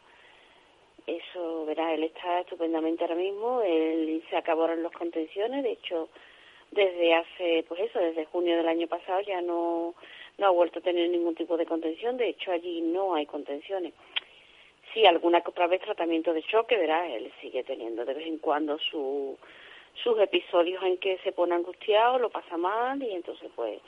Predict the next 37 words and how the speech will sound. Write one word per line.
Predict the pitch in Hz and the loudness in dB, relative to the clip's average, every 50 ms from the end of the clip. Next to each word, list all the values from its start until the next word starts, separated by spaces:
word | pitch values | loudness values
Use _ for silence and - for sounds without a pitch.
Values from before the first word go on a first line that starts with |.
| - - - - - - - - - - - - | -20 -20 -20 -20 -20 -20 -20 -20 -20 -12 -4 2
eh, | - 165 165 156 | 4 4 6 6
hay | 165 170 165 | 6 4 4
que | - 180 | 2 -2
hacer | 170 - - 175 170 | -4 -2 0 2 2
algo | 165 170 165 160 160 | 4 4 4 2 0
para | 160 170 160 160 160 | 0 0 0 -2 -2
que, | - 180 165 160 165 160 - | -2 0 0 2 2 2 0
para | 175 165 165 | -2 -4 -4
que | - 170 | -6 -8
se | - 190 165 | -4 0 0
alivie, | 185 233 240 214 190 156 | 0 0 0 0 -2 -2
no | 151 160 | -2 -2
siempre | - 175 - - 160 160 | -4 -6 -8 -8 -8 -10
se | - 151 | -8 -10
alivia, | 135 131 131 127 123 120 | -10 -10 -8 -6 -6 -6
¿no? | 180 214 247 - - - - - - - - - - - _ _ | -6 -8 -12 -16 -18 -20 -20 -20 -20 -20 -20 -20 -20 -20 _ _
Pero | 240 240 226 220 202 202 196 190 185 | 8 10 10 10 10 8 8 8 8
bueno, | 175 185 196 208 214 190 - - | 8 6 6 6 4 2 0 0
mm, | 202 202 196 190 185 180 180 175 175 175 175 175 175 175 175 175 175 175 175 170 170 | 0 2 2 4 4 4 4 4 4 4 4 4 4 4 4 4 4 2 2 2 2
la | 180 170 | 2 2
con-, | - 170 165 | 2 2 2
ya | 180 170 170 | 2 2 2
te | - 175 | 0 -2
digo, | 190 208 202 | 0 0 2
la | 180 165 | 2 0
contención | 160 160 156 147 156 160 156 156 - - 165 160 156 156 156 - | 0 -2 -4 -4 -6 -8 -8 -8 -6 -4 -2 0 0 -2 -4 -6
se, | - 175 165 156 160 160 160 160 160 156 156 151 - | -6 -4 -2 0 0 0 0 0 0 0 0 -2 -2
mecánica | 175 165 160 - 165 165 165 160 - - 160 - | -2 -4 -2 -2 -2 -2 -2 -4 -4 -6 -8 -6
se | - | -6
acabó | 156 - 160 156 156 | -6 -4 -4 -4 -4
totalmente. | - 147 - 156 147 147 143 156 202 233 - 277 - | -4 -6 -8 -6 -6 -4 -4 -4 -4 -2 -2 -2 -2
Normalmente, | 240 208 180 170 170 156 151 151 151 147 147 143 - - 165 160 - - - - - - - - - - | 0 0 0 0 0 0 0 0 0 0 -2 -2 -2 0 0 0 -2 -6 -16 -20 -20 -20 -20 -20 -8 0
ahora | - 185 185 180 | 4 6 6 6
cuando | 175 190 185 185 180 | 6 4 2 2 0
está | 175 - - 185 170 170 170 170 | -2 -2 0 4 4 6 6 4
muy | 180 175 175 175 175 170 165 170 170 | 4 4 4 4 4 4 4 4 4
agitado, | 170 175 180 170 160 - 190 190 190 208 240 285 | 2 0 -2 -2 2 6 6 8 8 8 6 2